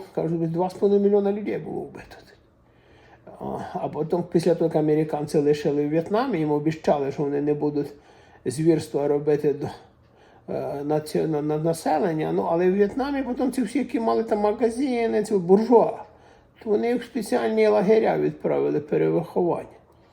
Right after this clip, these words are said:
Бо вмирали з голоду, ще й все. Ну, це таке, це історія. Вони щось таке собі уявляли, що як буде, як комусь красні китайці прийдуть до них в Гонконг.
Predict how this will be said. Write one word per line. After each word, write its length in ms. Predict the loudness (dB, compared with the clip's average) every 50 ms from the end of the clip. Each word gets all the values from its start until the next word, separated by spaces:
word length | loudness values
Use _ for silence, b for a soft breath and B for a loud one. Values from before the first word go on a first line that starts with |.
| B B B B B B -6
Бо 240 | -6 -4 -2 -2
вмирали 460 | -2 0 2 2 2 2 2 2 2 2
з 60 | 0
голоду, 540 | 0 0 0 2 2 2 0 0 -2 -4 -4
ще 160 | -4 -4 -4
й 60 | -2
все. 140 | -2 -2 0
Ну, 140 | 2 2 2
це 140 | 0 -2
таке, 260 | -6 -6 -4 -4 -2 0
це 120 | 2 0
історія. 280 | 0 0 0 0 2 4
Вони 140 | 4 2
щось 200 | 0 -2 -8 -12
таке 260 | -14 -8 -4 -2 -2 -2
собі 320 | -2 -4 -4 -2 0 0
уявляли, 800 | 0 2 2 4 4 4 4 4 4 4 4 4 4 4 2 0 -2 B B B B B B B B B B -4
що 160 | 2 4 4 4
як 180 | 4 2 0
буде, 380 | 0 2 4 4 6 6 6 4
як 300 | 4 2 -2 -6 -12 -8 -2
комусь 460 | -2 0 2 4 4 4 2 0 -4
красні 420 | 0 2 2 2 2 0 0 0 0
китайці 520 | 0 0 0 0 0 0 -2 -2 -4 -6
прийдуть 480 | -4 -2 -2 -2 -2 -2 -4 -4 -2 -2
до 120 | -4 -2
них 140 | -2 -2 -4
в 40 | -6
Гонконг. 520 | -6 -8 -8 -8 -10 -10 -12 -14 -18